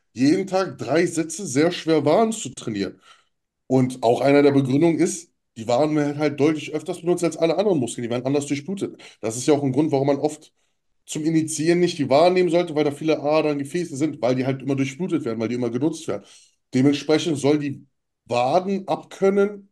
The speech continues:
deutlich öfters trainiert zu werden. Und es hat damals sehr, sehr, sehr gut funktioniert. Das kann ich nur sagen. Jetzt habe ich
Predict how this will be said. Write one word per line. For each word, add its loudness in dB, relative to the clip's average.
deutlich -2
öfters 0
trainiert 2
zu -2
werden. -2
Und 2
es -2
hat 2
damals 4
sehr, 4
sehr, -2
sehr 0
gut -8
funktioniert. -4
Das -8
kann 2
ich -2
nur 2
sagen. 4
Jetzt -2
habe 0
ich -10